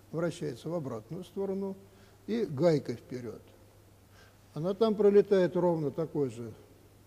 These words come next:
э, расстояние, делает точно такой же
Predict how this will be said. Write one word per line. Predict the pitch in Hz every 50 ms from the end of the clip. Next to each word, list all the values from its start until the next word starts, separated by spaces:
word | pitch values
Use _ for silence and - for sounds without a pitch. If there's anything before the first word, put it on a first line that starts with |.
| _ -
э, | - 120 120 117 123
расстояние, | - - - - 110 104 123 143 160 185 214 226 233 247 - - - - - - - - - - - - - - - - - - - _ _ _ _ _ _ _ -
делает | 147 147 226 247 233 208 190 156 - - -
точно | 240 226 208 - 220 151
такой | 180 175 151 - 180 165 147 127
же | 113 127 117 113